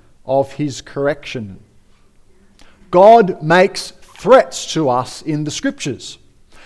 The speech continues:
And God never makes a threat that is empty. He doesn't say, "Watch out for hell, watch out for hell, watch out for hell. It's real." And then when he gets to the end, he says, "Oh, look, I was just bluffing to try and get you to repent.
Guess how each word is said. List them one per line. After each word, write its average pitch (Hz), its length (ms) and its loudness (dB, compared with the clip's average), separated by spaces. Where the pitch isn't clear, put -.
And 180 200 0
God 220 260 6
never 240 320 6
makes 214 340 2
a 175 60 -2
threat 196 440 0
that 185 120 0
is 165 160 -2
empty. 175 600 -4
He 190 100 4
doesn't 220 260 6
say, 214 180 6
"Watch 190 320 6
out 226 200 4
for 202 100 -2
hell, 202 260 6
watch 196 300 4
out 208 180 4
for 214 80 0
hell, 202 220 6
watch 202 260 4
out 220 220 4
for 214 80 2
hell. 190 300 6
It's - 180 -6
real." 190 400 4
And 170 120 -2
then 175 100 0
when 185 100 0
he 180 80 0
gets 190 220 0
to 151 80 -10
the 165 100 2
end, 175 140 2
he 156 40 0
says, 143 220 -6
"Oh, 143 220 0
look, 143 180 -4
I 135 80 -2
was 135 180 -6
just - 320 -6
bluffing 131 360 -6
to 120 60 -10
try 131 260 -10
and 120 100 -10
get 117 160 -8
you 123 120 -14
to 117 80 -12
repent. 110 540 -14